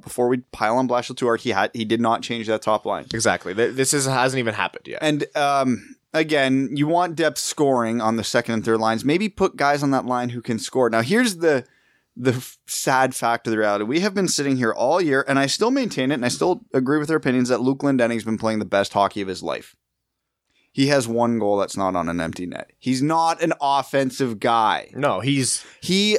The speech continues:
Speaker 1: as good as he's been, should not be on the second line. Now,
Speaker 2: But who
Speaker 1: he's, who, the, the counter argument there is,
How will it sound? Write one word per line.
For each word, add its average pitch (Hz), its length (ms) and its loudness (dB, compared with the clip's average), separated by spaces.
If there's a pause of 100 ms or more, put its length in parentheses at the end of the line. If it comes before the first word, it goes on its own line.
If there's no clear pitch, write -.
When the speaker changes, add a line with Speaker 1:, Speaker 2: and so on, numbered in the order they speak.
Speaker 1:
as 151 200 2
good 202 520 0
as 165 240 2
he's 160 240 0
been, 151 400 2 (320)
should 156 200 0
not 151 200 2
be 147 80 0
on 143 100 4
the 131 80 4
second 135 400 2
line. 117 360 2
Now, 143 500 4 (420)
Speaker 2:
But 101 140 -14
who 123 120 -2
Speaker 1:
he's, 151 320 0 (240)
who, 170 180 0
the, 160 160 2
the 139 320 2
counter 120 260 0
argument 113 300 0
there 120 180 4
is, 110 300 2